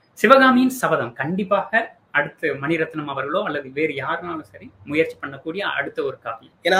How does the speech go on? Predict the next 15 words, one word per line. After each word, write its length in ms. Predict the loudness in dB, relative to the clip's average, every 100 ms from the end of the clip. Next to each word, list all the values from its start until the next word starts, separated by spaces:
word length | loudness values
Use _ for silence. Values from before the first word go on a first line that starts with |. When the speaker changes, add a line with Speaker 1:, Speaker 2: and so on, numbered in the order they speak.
| 4
Speaker 2:
பார்த்திபன் 440 | 4 4 4 0 4
கனவு 300 | 4 6 4
ஏற்கனவே 340 | 4 2 2
எடுத்தாச்சு. 380 | 4 2 0 -6 _ _
Speaker 1:
ஆமா. 220 | -6 -6 -8 _ _ _ _ _ -6
Speaker 2:
அது 140 | -4 -4
திரைப்படமாவே 680 | -4 -4 -2 2 4 6 8
Speaker 1:
வந்துச்சு. 440 | 8 6 6 2 2
Speaker 2:
வந்து 180 | 0 0
நல்லா 220 | 4 4
ஃபேமஸ் 360 | 4 0 2
ஆயிருக்கு. 380 | 2 0 -2 -2 -2
Speaker 1:
ஆமா. 220 | -2 -8 -18 _ _ _ 4
Speaker 2:
வேல்பாரி. 500 | 6 6 6 4 4 -4 _
Speaker 1:
வேல்பாரி. 540 | -4 -4 -2 -2 -2